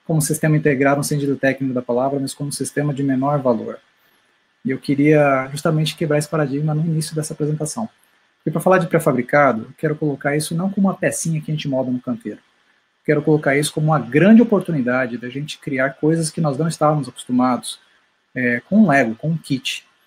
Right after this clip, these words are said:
Então, olha essas experiências de habitação interesse social que nós estamos vendo no mundo, né? Assim, é muito mais do que a gente pensar a estrutura como algo que vai manter a,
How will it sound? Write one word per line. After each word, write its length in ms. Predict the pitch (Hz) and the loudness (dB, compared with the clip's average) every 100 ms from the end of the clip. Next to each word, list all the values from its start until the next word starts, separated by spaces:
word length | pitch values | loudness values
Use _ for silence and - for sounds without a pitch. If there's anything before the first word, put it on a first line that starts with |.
| _ _ _ | _ _ _
Então, 200 | 190 196 | 4 6
olha 240 | 196 247 | 6 6
essas 200 | 269 247 | 4 2
experiências 560 | 196 - 151 156 170 165 | 0 0 0 0 -2 -2
de 60 | 151 | -4
habitação 320 | 151 139 156 | -4 -6 -4
interesse 220 | 151 143 | -4 -4
social 280 | 147 - 143 | -6 -4 -4
que 100 | 151 | -4
nós 100 | 147 | -6
estamos 240 | 160 147 | -4 -6
vendo 260 | 123 151 156 | -4 -2 0
no 100 | 156 | 0
mundo, 400 | 147 156 117 104 | 2 2 0 -2
né? 240 | 123 165 - _ _ _ _ _ | -6 -6 -8 _ _ _ _ _
Assim, 320 | 156 - 156 151 | -10 -4 -4 0
é 100 | 185 | 6
muito 220 | 262 269 | 6 6
mais 440 | 165 175 196 156 | 4 4 4 2
do 80 | 127 | -2
que 100 | - | -6
a 40 | 156 | -8
gente 100 | - | -6
pensar 240 | 156 170 | -4 -2
a 40 | |
estrutura 600 | 160 - 143 - 180 196 190 | -4 -4 -8 -4 -2 0 0
como 500 | 185 170 170 165 165 | -2 -2 -2 -2 0
algo 300 | 147 160 156 | 0 0 -4
que 140 | 156 | -6
vai 180 | 143 147 | -4 -2
manter 680 | 156 151 - 185 202 208 - | -4 -4 -2 0 0 -2 -6
a, 680 | 165 147 139 127 127 - 123 | -4 -2 -2 -4 -6 -12 -20